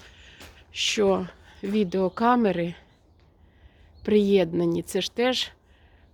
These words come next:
е, використання електроенергії проти, проти двору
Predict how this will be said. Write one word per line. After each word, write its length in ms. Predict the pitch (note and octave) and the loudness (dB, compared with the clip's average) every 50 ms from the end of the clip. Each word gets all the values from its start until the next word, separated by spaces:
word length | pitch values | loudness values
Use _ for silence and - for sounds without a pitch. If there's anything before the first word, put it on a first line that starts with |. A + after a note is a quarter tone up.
| _ _ _ _ - | _ _ _ _ -6
е, 720 | G3 F#3+ F#3 F#3 F#3 F#3 F3+ F#3 F#3 F#3 F#3 F3 F#3 F3 - - - - | -2 0 2 2 2 4 4 2 2 2 2 2 0 -2 -4 -8 -12 -10
використання 720 | - F#3+ F#3+ - G#3 G3 F#3+ - - - G3 F#3 F#3 F#3 F3+ | -6 -6 -4 -2 0 -2 -2 -4 -4 -2 0 2 2 2 2
електроенергії 1000 | E3+ F3+ - - - F#3 F#3+ F#3+ G3+ A3+ B3 B3+ C4+ A#3 - G3 F3+ F3+ F3 F3+ - - _ - _ _ - _ _ _ _ - - _ _ _ _ _ _ | 0 -2 -4 -4 -4 -2 0 2 2 2 2 0 -2 -2 -2 0 0 0 -2 -4 -8 -18 _ -20 _ _ -20 _ _ _ _ -20 -20 _ _ _ _ _ _
проти, 640 | - G#3 G#3 G#3+ A3 G#3+ - - A3+ G#3+ G#3+ G#3+ G#3+ - - _ _ _ - - _ _ - _ - - - C6+ C6+ C6+ C6+ C6+ C6+ C6+ C6+ C6+ C6+ C6+ - - - - - - _ _ _ _ _ _ _ - - - | -4 0 2 2 2 0 0 2 2 4 4 2 -2 -4 -12 _ _ _ -20 -20 _ _ -20 _ -20 -20 -20 -20 -20 -20 -20 -20 _ -20 -20 -20 -20 -20 -20 -16 -16 -16 -16 -16 _ _ _ _ _ _ _ -20 -20 -6
проти 320 | - G3+ G3+ G3 - G#3 | -2 -2 -2 2 2 2
двору 600 | F#3 F3+ G3+ G#3 A3 A#3+ A#3+ A#3 G#3 G3 F#3+ F3+ | 2 2 0 0 2 4 4 4 4 2 2 0